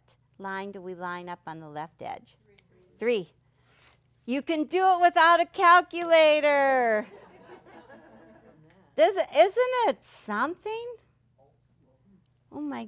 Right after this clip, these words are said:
gosh, are we just, okay, so now we cut it in fours, be, expe-, <laughs> for, especially for what just happened, so it doesn't fall apart. But cut it in fours first, and just now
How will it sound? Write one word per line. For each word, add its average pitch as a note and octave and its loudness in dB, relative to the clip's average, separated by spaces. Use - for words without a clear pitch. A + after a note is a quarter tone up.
gosh, A3+ -8
are G3 -10
we G3+ -12
just, G#3 -16
okay, F#3+ -8
so - -16
now F#3 -8
we F3 -12
cut A3 -10
it C#4+ -8
in G3+ -8
fours, C#4 -4
be, G#3+ -10
expe-, G#3+ -8
<laughs> G3 -14
for, A#3+ 0
especially A#3+ -4
for G#3+ -10
what F#3+ -6
just G3 -12
happened, F3+ -4
so G3 -8
it - -10
doesn't F#3+ -8
fall F3+ -6
apart. E3+ -8
But F#3 -8
cut A3+ -6
it C4+ -4
in C#4+ -8
fours B3 -8
first, G3+ -12
and F#3 -8
just F#3 -12
now F#3 -8